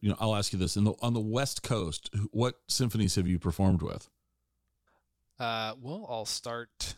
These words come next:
Speaker 2: south and work my way up.
Speaker 1: Okay.
Speaker 2: Um, San Diego, um, Pacific Symphony, which is just outside of L A, San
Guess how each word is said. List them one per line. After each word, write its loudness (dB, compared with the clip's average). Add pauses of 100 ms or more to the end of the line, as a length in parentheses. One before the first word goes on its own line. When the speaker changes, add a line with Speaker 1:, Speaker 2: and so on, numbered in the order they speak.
(120)
Speaker 2:
south -8
and -12
work -12
my -12
way -8
up. -8 (120)
Speaker 1:
Okay. 0 (180)
Speaker 2:
Um, -8 (500)
San -6
Diego, -6 (1040)
um, -8 (520)
Pacific -6
Symphony, -6
which -8
is -8
just -6
outside -6
of -8
L -6
A, -8 (1200)
San -8